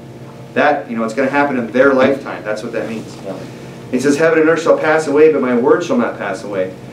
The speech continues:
Speaker 1: But of the hour, a day and hour knoweth no man." They'll say, "Well, you go, you know, you guys are saying you can tell when the rapture's coming."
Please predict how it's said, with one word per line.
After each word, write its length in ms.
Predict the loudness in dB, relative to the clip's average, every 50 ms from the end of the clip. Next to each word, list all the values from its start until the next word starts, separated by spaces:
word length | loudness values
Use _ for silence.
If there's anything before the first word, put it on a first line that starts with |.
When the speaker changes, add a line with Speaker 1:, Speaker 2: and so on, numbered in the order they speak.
| -18 -18 -12 -4
Speaker 1:
But 80 | 0 2
of 80 | 4 4
the 120 | 4 4
hour, 440 | 4 4 6 6 6 4 4 2 0
a 60 | 2
day 180 | 4 4 4 4
and 80 | 4
hour 400 | 4 6 6 6 6 6 4 2
knoweth 300 | 0 0 0 0 0 -2
no 100 | -4 -6
man." 220 | -6 -6 -4 -2 -2
They'll 80 | -2
say, 180 | 2 4 6 8
"Well, 200 | 8 8 6 4
you 100 | 4 4
go, 260 | 6 6 6 6 4
you 60 | 2
know, 80 | 2 4
you 160 | 4 6 6
guys 240 | 6 6 6 4 4
are 60 | 2
saying 320 | 0 0 2 2 2 2
you 80 | 0 0
can 140 | 0 2 4
tell 260 | 6 6 8 8 6
when 100 | 6 4
the 60 | 4
rapture's 400 | 6 6 6 4 2 0 -4 -8
coming." 300 | -8 -8 -8 -8 -10 -12